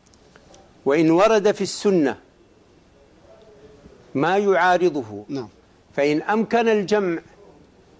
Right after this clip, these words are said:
Speaker 1: بحيث
Speaker 2: نعم.
Speaker 1: يعمل بالكتاب
Speaker 2: نعم.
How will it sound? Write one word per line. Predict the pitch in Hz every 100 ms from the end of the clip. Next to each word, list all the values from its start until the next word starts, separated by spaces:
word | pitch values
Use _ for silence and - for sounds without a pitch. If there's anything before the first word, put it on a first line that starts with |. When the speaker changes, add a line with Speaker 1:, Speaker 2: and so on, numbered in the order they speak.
| -
Speaker 1:
بحيث | - 190 160 117 - - - _ _ _ - -
Speaker 2:
نعم. | 104 _ _ _ - - 139
Speaker 1:
يعمل | 180 185 190 190 175
بالكتاب | 180 170 180 - 180 214 208 _ -
Speaker 2:
نعم. | -